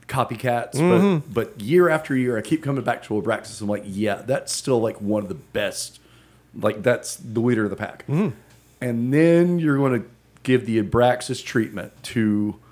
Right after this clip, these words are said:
Speaker 1: a blended, like, a double-barreled stout.
Speaker 2: Oh, so, yeah, absolutely.
Speaker 1: Jeez. Like, I, I want for nothing in this beer. Uh, like, no notes. It's, it's perfect. I, I love this.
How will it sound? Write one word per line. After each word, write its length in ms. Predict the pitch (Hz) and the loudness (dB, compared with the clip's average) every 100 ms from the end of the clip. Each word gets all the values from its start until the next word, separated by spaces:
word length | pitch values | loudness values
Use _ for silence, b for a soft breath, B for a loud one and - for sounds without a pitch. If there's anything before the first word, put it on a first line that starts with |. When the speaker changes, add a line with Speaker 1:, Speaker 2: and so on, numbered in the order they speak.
| b b _ | b b _
Speaker 1:
a 80 | 107 | -6
blended, 680 | 78 85 110 117 131 117 110 | -6 -4 0 2 4 2 0
like, 140 | 110 107 | 0 -2
a 40 | |
double-barreled 1080 | 85 - 113 107 110 - - 104 104 101 92 | -6 -2 0 2 -2 -2 0 2 0 -2 -8
stout. 560 | - - - 82 - - | -10 -10 -8 -8 -10 -16
Speaker 2:
Oh, 40 | 123 | -16
so, 160 | - | -12
yeah, 160 | - - - | -8 -10 -10
absolutely. 420 | 107 107 120 - | -8 -4 -4 -4
Speaker 1:
Jeez. 1200 | - 113 117 120 120 113 110 104 98 87 87 - | -6 -6 -4 -2 0 0 0 0 -2 -6 -12 -6
Like, 260 | 117 110 - 135 | -6 -6 -8 -6
I, 180 | 143 - _ 127 | -6 -10 _ 0
I 140 | 151 | 2
want 300 | 147 139 - | 2 0 -4
for 120 | 131 | -2
nothing 340 | 120 117 120 110 | 2 2 2 -2
in 100 | 107 | -2
this 140 | 95 | -4
beer. 300 | - 101 - b b b b b b b - | -6 -6 -8 b b b b b b b -4
Uh, 280 | 107 95 90 - - _ _ _ _ _ _ | -2 -2 -6 -16 -20 _ _ _ _ _ _
like, 300 | - 113 107 - | -2 -2 -2 -10
no 320 | 156 139 139 139 | -4 2 4 6
notes. 520 | 135 127 - - - - | 6 4 -2 -12 -14 -6
It's, 360 | 120 - - - | -4 -4 -12 -8
it's 160 | 120 - | -8 -6
perfect. 440 | - 104 - - _ _ _ _ - | -4 -4 -4 -14 _ _ _ _ -4
I, 220 | 101 104 - - | -2 -2 -8 -2
I 100 | 110 | 2
love 280 | 110 107 92 | 4 4 2
this. 400 | 104 - - | -2 -2 -8